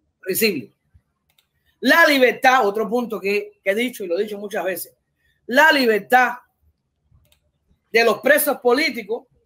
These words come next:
no le da la libertad a Cuba. Cuba sigue presa. Ahora liberan estos mil presos políticos,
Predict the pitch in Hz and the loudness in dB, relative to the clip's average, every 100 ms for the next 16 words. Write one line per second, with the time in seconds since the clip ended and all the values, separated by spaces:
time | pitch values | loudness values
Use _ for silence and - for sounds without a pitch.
0 | _ 185 240 302 285 233 277 320 240 202 | _ -6 2 4 6 4 4 2 0 -2
1 | 185 202 196 277 240 - _ _ 269 294 | -4 -8 -8 -6 -8 -12 _ _ -6 -6
2 | - 220 208 175 247 269 - - _ _ | -6 -6 -8 -4 -2 -2 -4 -16 _ _
3 | - 262 302 277 302 277 277 269 269 220 | -2 2 2 2 2 2 0 -2 -2 -2
4 | 277 277 262 262 262 254 277 294 214 214 | -4 -2 -2 -2 -2 0 0 -2 -6 -12